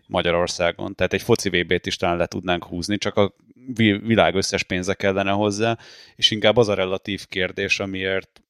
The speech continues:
egy pár fanyalgónak a hangja el lett nyomva itt, szerintem a budapesti rajtnál, hogy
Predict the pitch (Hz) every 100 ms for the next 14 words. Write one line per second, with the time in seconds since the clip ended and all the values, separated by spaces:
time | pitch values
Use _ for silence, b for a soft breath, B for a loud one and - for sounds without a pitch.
0 | _ - 101 107 98 90 - 95 92 90
1 | 90 92 92 92 98 95 90 95 95 90
2 | 90 90 - 92 92 90 - 90 90 95
3 | 107 - _ b b - 92 92 90 92
4 | 92 90 92 - - 101 95 95 92 -
5 | 98 92 90 - 95 95 98